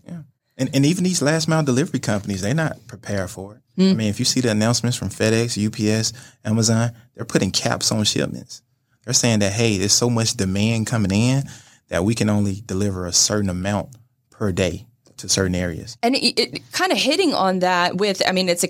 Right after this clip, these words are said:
Speaker 2: a huge capacity crunch right now. Uh, we have the record e-commerce deliveries. We still have everybody staying home because of covid. Uh, well, most people staying home. And then, um, we have also the covid nineteen vaccine being shipped out. That's creating even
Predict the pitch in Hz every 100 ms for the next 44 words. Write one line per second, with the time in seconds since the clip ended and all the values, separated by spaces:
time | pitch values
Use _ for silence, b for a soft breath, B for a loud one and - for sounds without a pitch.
0 | - 180 - 294 302 - 208 202 202 170
1 | - 175 175 160 147 - 143 143 143 147
2 | B B - 165 151 165 180 165 160 180
3 | 196 208 196 202 190 190 180 180 180 175
4 | 180 165 151 175 170 175 185 185 185 196
5 | 185 185 180 175 175 175 175 - 180 175
6 | 175 170 165 B - 160 147 147 143 135
7 | - - - - 160 - - B B 175
8 | 175 180 170 170 165 165 165 160 156 156
9 | 160 185 180 165 156 - 180 185 165 170
10 | 185 175 175 - 190 185 214 - 202 165
11 | 160 170 160 160 170 165 165 - 165 -
12 | 185 180 175 156 190 185